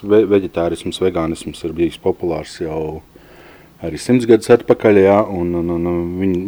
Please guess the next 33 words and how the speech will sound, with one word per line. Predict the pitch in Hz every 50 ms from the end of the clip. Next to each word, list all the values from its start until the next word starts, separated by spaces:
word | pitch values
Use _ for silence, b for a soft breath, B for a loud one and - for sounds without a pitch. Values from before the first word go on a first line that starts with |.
| 101
visas | 90 - 101 101 - - - -
modes | 101 95 95 92 95 - -
tendences | - 98 101 107 98 87 78 76 - - - - - -
ir, | 82 78 82
ā, | 80 78
viņveidīgas | 78 85 90 87 85 80 78 71 71 69 71 73 73 73 - - -
un, | 80 78
un, | 73 76 76 76 76
un | 76 78 80 82 78 80 - _ _ _
griežās | - - 90 92 87 85 80 73 -
pa | - - -
spirāli, | - - 80 76 71 - - - 78 80
nāk | 78 82 - 87
atkal | 85 - - - 80 73 - -
atpakaļ | - 78 - _ - 78 - - 71 71
un | 71 71 73
tā. | - 78 76 76 B B B B B B B B B B B B B B B B B B B B B B B B _ _ _ _ -
Skolā | - - 151 151 139 117 107
man | 110 104 95
par | - 95
to | - - 87
nestāstīja, | 87 92 - - - - - - - - - - 67
jo | 78 85 85
es | - -
mācījos | 98 95 82 - 85 82 82 - -
tādā | 98 90 80 85 82
laikā, | 82 85 95 98 101 - - 85 78 76 -
kad, | - 82 78 76 80 - - 80
em, | 80 80 78 78 78 76 78 76 B B B B B B B B B B B B B B _ _ _ _ _ _ _ _ -
kad | - 92 82 78
bija | 85 76 71
diezgan, | 90 85 73 73 76 71 73
eh, | 76 - -